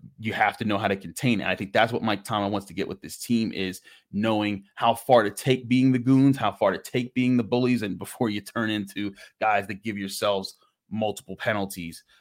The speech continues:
uh, in, in a game in, in ways that cost you. I think that's where the Steelers, when it comes to playing teams like the Ravens, like the Br-, Br-, Browns, like the Bengals, 'cause when you play them twice a year, you set that tone. That's, that tone carries over. The, the opponents remember it, but also you remember it, because then you remember, "Hey,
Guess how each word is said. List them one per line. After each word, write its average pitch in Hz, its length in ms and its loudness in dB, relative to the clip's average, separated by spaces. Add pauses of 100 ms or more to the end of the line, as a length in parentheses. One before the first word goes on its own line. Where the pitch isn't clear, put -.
(140)
uh, 90 260 0
in, 104 400 -6
in 101 140 -6
a 95 40 -4
game 92 400 -6
in, 90 240 -6
in 90 140 -8
ways 90 260 -6
that 82 140 -10
cost 113 420 2
you. 95 100 0
I 98 60 4
think 131 200 2
that's 139 180 8
where 147 80 0
the 104 80 -6
Steelers, 117 560 2 (200)
when 101 120 -2
it 98 80 -6
comes 117 220 2
to 101 100 -6
playing 110 300 0
teams 98 260 -2
like 104 220 0
the 98 80 -2
Ravens, 90 280 -6
like 98 180 -4
the 101 60 -6
Br-, 98 180 -2 (100)
Br-, 107 200 -4
Browns, 92 320 -4
like 95 200 -4
the 90 80 -8
Bengals, 98 400 0 (500)
'cause 107 140 -2
when 104 120 0
you 117 100 2
play 120 220 6
them 107 200 2
twice 110 340 2
a 92 40 -2
year, 127 480 2 (200)
you 110 120 -6
set 120 260 2
that 110 200 4
tone. 131 520 4
That's, 117 240 0
that 139 180 4
tone 175 260 0
carries 135 460 4
over. 113 420 0 (240)
The, 98 180 -4 (160)
the 110 140 4
opponents 143 460 2
remember 123 280 2
it, 135 120 -4
but 95 80 0
also 131 280 0
you 104 280 -4
remember 82 420 -2
it, 87 100 -8
because 98 220 -8
then 92 140 -6
you 135 80 -2
remember, 104 240 -2
"Hey, 107 240 -6